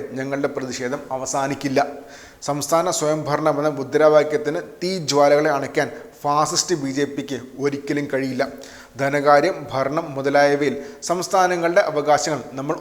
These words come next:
ഉറപ്പായും ഉയർത്തിപ്പിടിക്കും. അതിനുള്ള സമയം അതിക്രമിച്ചിരിക്കുന്നു" എന്ന് പറഞ്ഞാണ് അദ്ദേഹത്തിൻ്റെ കുറിപ്പ്. എന്ന് വെച്ചാൽ സംസ്ഥാന സർക്കാരിൻ്റെ ഈ പ്രതിഷേധത്തിൽ ഡി എം കെയും ഭാഗവും എന്ന് വെച്ചാൽ പ്രതിഷേധത്തിൻ്റെ വ്യക്തമായ രീതിയിൽ മുന്നോട്ട് പോകും. ഒറ്റക്കെട്ടായിട്ട്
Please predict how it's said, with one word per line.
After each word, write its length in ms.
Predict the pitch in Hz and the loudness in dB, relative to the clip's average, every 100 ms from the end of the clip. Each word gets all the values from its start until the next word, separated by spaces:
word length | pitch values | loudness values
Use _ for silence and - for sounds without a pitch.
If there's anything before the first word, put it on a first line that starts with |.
| 139 | 0
ഉറപ്പായും 500 | 143 143 - 139 165 - | 0 0 2 2 2 -4
ഉയർത്തിപ്പിടിക്കും. 640 | 139 135 139 131 131 147 - - - - _ 139 | -4 -4 -4 -4 -4 -6 -10 -18 -20 -20 _ -4
അതിനുള്ള 320 | 156 151 139 147 | -2 -2 0 -2
സമയം 240 | 143 147 135 - 135 | -2 -6 -8 -6 -6
അതിക്രമിച്ചിരിക്കുന്നു" 840 | 143 139 143 139 143 131 123 143 147 | -6 -4 -4 -4 -8 -8 -10 -10 -8
എന്ന് 100 | 135 127 | -8 -6
പറഞ്ഞാണ് 260 | 127 131 123 | -6 -8 -8
അദ്ദേഹത്തിൻ്റെ 300 | 127 131 131 | -10 -8 -8
കുറിപ്പ്. 240 | 127 131 - - - | -8 -8 -12 -18 -12
എന്ന് 120 | 165 190 | -2 0
വെച്ചാൽ 180 | 190 226 165 | 2 0 -2
സംസ്ഥാന 260 | 151 185 180 | -2 -2 -2
സർക്കാരിൻ്റെ 480 | 160 151 156 165 185 196 | -4 4 4 4 0 -8
ഈ 20 | - | -8
പ്രതിഷേധത്തിൽ 480 | 147 143 156 156 151 127 - 113 | -6 -4 -2 -2 -2 -6 -8 -14
ഡി 100 | 135 143 | -6 -4
എം 80 | 143 143 | -4 -8
കെയും 200 | 147 135 117 | -10 -8 -6
ഭാഗവും 340 | 131 127 123 127 | -4 -4 -6 -10
എന്ന് 120 | 139 | -8
വെച്ചാൽ 180 | 196 196 - - - _ _ | -8 -10 -14 -20 -20 _ _
പ്രതിഷേധത്തിൻ്റെ 640 | 147 160 175 175 165 185 147 | -4 -2 0 -2 -2 -2 -2
വ്യക്തമായ 420 | 135 - 160 156 143 | -2 -4 -2 0 0
രീതിയിൽ 180 | 139 113 123 | -4 -6 -8
മുന്നോട്ട് 220 | 143 139 | -6 -4
പോകും. 160 | 123 113 131 | -6 -6 -8
ഒറ്റക്കെട്ടായിട്ട് 760 | 131 - 185 170 - 151 135 | -8 -2 0 2 4 2 2